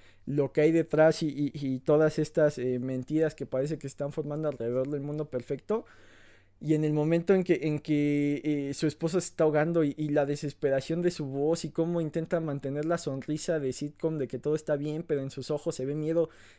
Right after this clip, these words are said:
es una actuación impresionante y es el primer momento de la serie, de la serie donde ves que algo malo está pasando, donde,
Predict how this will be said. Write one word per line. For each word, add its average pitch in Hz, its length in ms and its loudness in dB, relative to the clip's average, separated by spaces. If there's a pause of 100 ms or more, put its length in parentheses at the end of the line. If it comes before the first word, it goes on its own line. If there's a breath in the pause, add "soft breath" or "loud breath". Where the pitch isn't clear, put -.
(100)
es - 120 -8
una 170 160 2
actuación 160 440 -2
impresionante 147 760 -2
y 151 140 -2
es 151 160 -4
el 160 80 -6
primer 139 340 -4
momento 151 480 -2
de 147 120 2
la 120 120 -2
serie, 147 400 -4
de 127 300 -4
la 120 120 2
serie 151 220 0
donde 135 260 -2
ves 139 160 -2
que 151 120 0
algo 147 220 2
malo 143 260 -2
está 147 200 -4
pasando, 147 460 -2
donde, 131 360 -4